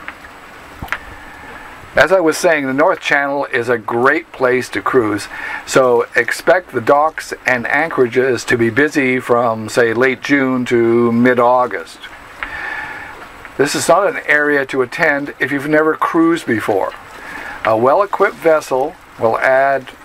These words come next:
to the comfort and safety of the crew. If you want to go ashore at one of the anchorages,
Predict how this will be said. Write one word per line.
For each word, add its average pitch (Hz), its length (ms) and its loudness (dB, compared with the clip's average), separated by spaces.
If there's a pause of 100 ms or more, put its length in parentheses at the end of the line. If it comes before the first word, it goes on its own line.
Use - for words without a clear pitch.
to 120 220 2
the 113 220 0
comfort 175 540 0
and 123 220 -2
safety 143 580 0
of 123 340 0
the 123 60 -6
crew. 180 440 2 (1500)
If 120 140 -4
you 120 80 2
want 131 160 4
to 127 80 2
go 117 200 2
ashore 131 720 0
at 113 120 -2
one 127 160 -2
of 107 100 -4
the 113 140 0
anchorages, 123 760 0